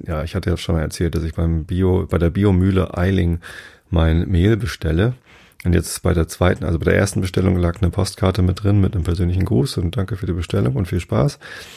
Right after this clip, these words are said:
Und jetzt bei der zweiten Bestellung lag eine Postkarte <laughs> mit drin mit, äh, schönen Grüßen von einem gemeinsamen Freund, der,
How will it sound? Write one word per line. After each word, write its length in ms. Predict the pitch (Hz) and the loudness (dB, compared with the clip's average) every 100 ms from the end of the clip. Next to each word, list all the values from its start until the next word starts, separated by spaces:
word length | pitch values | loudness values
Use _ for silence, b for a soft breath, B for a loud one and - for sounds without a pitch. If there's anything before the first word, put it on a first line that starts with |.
| B - 95 | B -6 -2
Und 80 | |
jetzt 120 | 90 - | -2 0
bei 100 | 90 | -2
der 100 | 82 | 0
zweiten 320 | - 95 101 | 2 2 0
Bestellung 360 | 98 98 98 95 | -2 0 0 0
lag 180 | 92 | 0
eine 120 | 98 87 | -2 -2
Postkarte 640 | 92 - - 117 - 104 | -2 -2 0 0 0 0
<laughs> 0 | |
mit 200 | 85 76 | 2 2
drin 240 | 87 87 B B B B | -2 -2 B B B B
mit, 420 | 92 87 - - - | 2 2 2 -8 -2
äh, 460 | 87 82 82 82 | 2 4 2 0
schönen 320 | - 90 90 | 0 2 2
Grüßen 440 | 85 95 104 - 101 | 2 2 2 2 0
von 220 | - 90 | 0 0
einem 240 | 87 85 | 2 2
gemeinsamen 600 | 82 82 87 87 85 82 80 | 2 2 2 4 2 2 -2
Freund, 580 | - 85 104 151 - - _ | -2 0 2 0 -4 -16 _
der, 520 | 147 - 92 92 90 | -20 -2 2 4 2